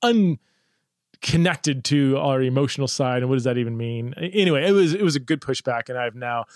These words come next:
tried to nuance my view on that more. So, first of all, let me say, emotions play a role in both sides of the debate.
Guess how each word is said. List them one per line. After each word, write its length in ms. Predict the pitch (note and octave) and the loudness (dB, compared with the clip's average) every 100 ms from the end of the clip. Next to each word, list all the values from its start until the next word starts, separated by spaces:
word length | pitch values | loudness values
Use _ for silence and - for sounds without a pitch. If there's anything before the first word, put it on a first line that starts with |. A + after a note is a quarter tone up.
| _ | _
tried 120 | - C3+ | -6 -4
to 100 | A#2 | -2
nuance 500 | B2+ B2+ A#2+ A#2+ C3+ | -2 -2 -4 -6 -6
my 220 | B2 A2+ | -4 -4
view 240 | A2 G3 | 0 0
on 140 | E3 B2+ | 2 0
that 220 | A#2 A#2 | -2 -4
more. 440 | A#2+ B2+ B2+ A2+ | -4 -2 -2 -2
So, 240 | - E3 C#3 - - _ - | 0 0 -2 -8 -20 _ -8
first 180 | - A#3+ | -2 0
of 60 | F3+ | 2
all, 80 | E3 | 2
let 100 | G3+ | 2
me 80 | |
say, 400 | B3+ - D#3+ D3 - _ _ _ _ | 0 0 0 0 -6 _ _ _ _
emotions 1200 | F#3 F#3 G#3 E4+ F#4+ - D#4 B3+ A3+ - - - - _ _ - | 0 2 2 2 0 -2 -2 -2 -2 -4 -4 -6 -10 _ _ -20
play 260 | - A#3+ G#3+ | -4 2 2
a 100 | D3 | 2
role 760 | C3+ F#3 D3 B2+ C3+ C#3+ - | 2 2 2 2 2 0 -4
in 640 | - E3 D3+ D3 D3 D3+ F3 _ _ _ - | -4 -2 0 0 -2 -6 -12 _ _ _ 0
both 260 | A3+ A3+ | 2 2
sides 840 | - - - E3+ D3 C#3+ C3+ C3+ C#3 | 0 -4 -2 0 0 0 0 -4 -4
of 240 | D#3 B2+ | -4 -4
the 100 | B2 | -4
debate. 640 | A#2+ A2+ C3 A2 - - | -4 -2 -2 -4 -8 -20